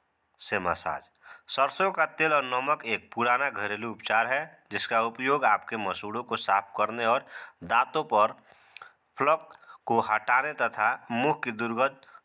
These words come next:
दूर करने के लिए किया जाता है। नियमित रूप से सरसों के तेल में चुटकी भर नमक मिलाकर मसूड़ों की मसाज करने से मसूड़े स्वस्थ रहते हैं और बदबू पनपने का खतरा भी कम हो जाता है। तो ये भी आपका घरेलू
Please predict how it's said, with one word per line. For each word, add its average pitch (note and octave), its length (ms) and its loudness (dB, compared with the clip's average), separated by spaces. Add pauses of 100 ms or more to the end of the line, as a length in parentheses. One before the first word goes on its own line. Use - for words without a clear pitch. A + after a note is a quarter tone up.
दूर A2 200 -2
करने G#2+ 400 -2
के A2 140 -4
लिए F#2+ 180 -2
किया E2 260 -6
जाता D#2 280 -8
है। E2 240 -4
नियमित G3 380 -2
रूप F#3 160 2
से D#3 200 -2
सरसों A#2+ 440 0
के A2+ 220 0
तेल A2 260 0
में F#2 240 -8 (400)
चुटकी E3+ 340 -2
भर D3 200 0
नमक C3 380 -2
मिलाकर A2+ 500 0
मसूड़ों A2 460 -6
की A#2 160 -12
मसाज G2 500 -2
करने F#2 320 -2
से E2 260 -10 (520)
मसूड़े A#2+ 400 -2
स्वस्थ G2+ 420 -4
रहते A#2+ 320 -2
हैं E3 300 0 (260)
और B2+ 320 4
बदबू G2+ 440 -2 (480)
पनपने G#2 420 0
का A#2+ 160 0
खतरा G2+ 400 0
भी A2 140 -6 (100)
कम E2 160 -2
हो D#2+ 160 -12
जाता F2 340 -2
है। F#2 220 -4 (320)
तो F#2+ 80 -8
ये A2+ 160 2
भी A2+ 180 -2
आपका G#2 280 0
घरेलू F#2 520 -8